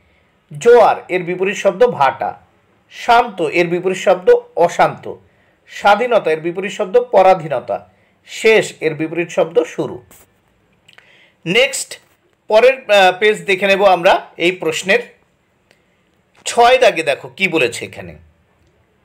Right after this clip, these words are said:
নিচের বাক্যগুলির মধ্য থেকে কর্তা, কর্ম ও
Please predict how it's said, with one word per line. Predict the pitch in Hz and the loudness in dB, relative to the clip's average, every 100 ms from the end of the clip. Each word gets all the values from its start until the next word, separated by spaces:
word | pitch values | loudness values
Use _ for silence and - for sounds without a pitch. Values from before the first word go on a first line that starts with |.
| _ _ _ _ - | _ _ _ _ -8
নিচের | 180 226 190 277 277 | -4 -4 0 2 4
বাক্যগুলির | 185 175 233 240 240 254 | 4 2 2 2 0 -2
মধ্য | 214 202 175 | 0 0 0
থেকে | 233 233 233 233 | -2 0 0 0
কর্তা, | - 175 175 170 220 | 0 2 2 2 0
কর্ম | 214 180 170 175 226 240 | 2 2 2 2 0 0
ও | 170 175 | 0 -2